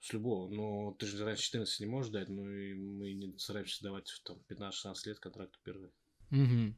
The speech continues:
Speaker 1: Когда ты уже
Speaker 2: Ну,
Speaker 1: понимаешь, что
Speaker 2: ну, понятно, да. А вот, кстати,
Speaker 1: Да.
Speaker 2: такой вопрос. Ведь с молодёжью там, э, как кажется, выше риск, э, выстрелит, не выстрелит. То есть понятно, что
Speaker 1: Конечно.
Speaker 2: по каждому игроку, но чем он младше,
Speaker 1: Да.
Speaker 2: чем всегда,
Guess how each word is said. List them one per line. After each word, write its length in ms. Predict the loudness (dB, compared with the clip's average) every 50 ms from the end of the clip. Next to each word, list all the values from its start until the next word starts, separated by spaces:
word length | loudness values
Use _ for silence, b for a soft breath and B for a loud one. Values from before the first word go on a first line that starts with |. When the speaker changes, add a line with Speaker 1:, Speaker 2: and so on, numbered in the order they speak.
| -8 -14 -14
Speaker 1:
Когда 180 | -12 -12 -12 -12
ты 120 | -12 -12
уже 80 | -12 -12
Speaker 2:
Ну, 60 | -10 0 4 6 6 6
Speaker 1:
понимаешь, 160 | 6 0 -8
что 340 | -12 -12 -12 -12 -12 -8 -2 0
Speaker 2:
ну, 120 | 2 6
понятно, 400 | 6 6 6 6 4 4 2 2
да. 100 | 2 2 4
А 100 | 6 6
вот, 140 | 6 6 4
кстати, 160 | 2 0 0
Speaker 1:
Да. 60 | 4
Speaker 2:
такой 240 | 4 4 6 6 6
вопрос. 340 | 6 6 6 6 2 2 2
Ведь 100 | 0 0
с 80 | 2 2
молодёжью 540 | 4 4 6 6 8 8 8 8 6 4
там, 300 | 8 8 8 8 8 6 B B B B B B B -4 0
э, 200 | 4 4 4 4
как 160 | 4 2 4
кажется, 380 | 6 8 8 8 6 4 4 4
выше 360 | 6 6 8 8 8 8 6
риск, 360 | 6 6 6 4 4 2 0 2
э, 200 | 4 6 8 8
выстрелит, 540 | 8 8 6 6 6 4 2 2 2 2 2
не 80 | 2 4
выстрелит. 460 | 4 4 2 2 0 2 2 2 2
То 60 | 0
есть 80 | 2 4
понятно, 200 | 6 6 6 4
что 100 | 0 -2
Speaker 1:
Конечно. 160 | 0 0 6
Speaker 2:
по 40 | 6
каждому 300 | 8 8 8 6 4 6
игроку, 260 | 4 4 6 6 6
но 100 | 6 6
чем 180 | 6 6 6
он 80 | 6 6
младше, 300 | 8 8 8 6 6 2
Speaker 1:
Да. 40 | 0
Speaker 2:
чем 220 | 0 2 2 2
всегда, 500 | 2 2 0 0 2 4 4 4 4 2